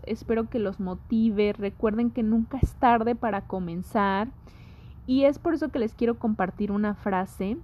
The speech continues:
de Og Mandino que dice: "Toma la actitud de un estudiante. Nunca seas demasiado viejo para hacer preguntas. Nunca sepas demasiado como para aprender algo nuevo". Recuerden, nunca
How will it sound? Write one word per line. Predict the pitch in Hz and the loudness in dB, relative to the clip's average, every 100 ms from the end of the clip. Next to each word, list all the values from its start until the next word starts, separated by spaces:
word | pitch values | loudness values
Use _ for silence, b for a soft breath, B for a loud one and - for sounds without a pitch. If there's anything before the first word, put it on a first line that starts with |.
| - - - - | -12 -18 -16 -4
de | 190 202 | 2 4
Og | 208 214 | 4 4
Mandino | 233 220 208 196 190 185 196 233 | 2 4 2 2 0 0 -2 -4
que | - 202 | -2 -2
dice: | 190 208 - 165 160 - - | 0 0 -2 -6 -6 -6 -2
"Toma | 254 311 | 0 2
la | 320 | 0
actitud | 311 226 233 220 | -2 -4 -2 0
de | |
un | 233 226 | 2 0
estudiante. | - 208 214 226 240 233 196 185 - - | -2 -2 2 4 4 2 -2 -6 -10 -4
Nunca | 220 285 339 | 0 0 -2
seas | 302 320 302 | -4 -2 -2
demasiado | 349 320 262 269 285 285 | 0 -2 0 0 0 0
viejo | 285 - - | -2 -4 0
para | 196 185 | 2 2
hacer | - 190 | 0 -4
preguntas. | - 196 190 196 185 165 160 B B B B - | 0 0 2 0 0 -2 -4 B B B B 4
Nunca | 233 330 381 392 339 | 6 6 2 0 0
sepas | - 302 302 320 262 | 0 -2 2 2 4
demasiado | 233 220 220 254 247 240 | 2 2 0 2 2 2
como | - 196 196 | 0 -2 0
para | - 196 | 0 -2
aprender | 190 208 220 247 | 0 0 2 4
algo | 254 262 254 | 2 2 2
nuevo". | 240 262 262 214 196 B B B B - | 4 4 4 0 -4 B B B B -2
Recuerden, | 240 233 - 302 294 240 214 240 | -2 0 4 6 6 4 0 -2
nunca | 247 285 302 349 | 2 2 0 -2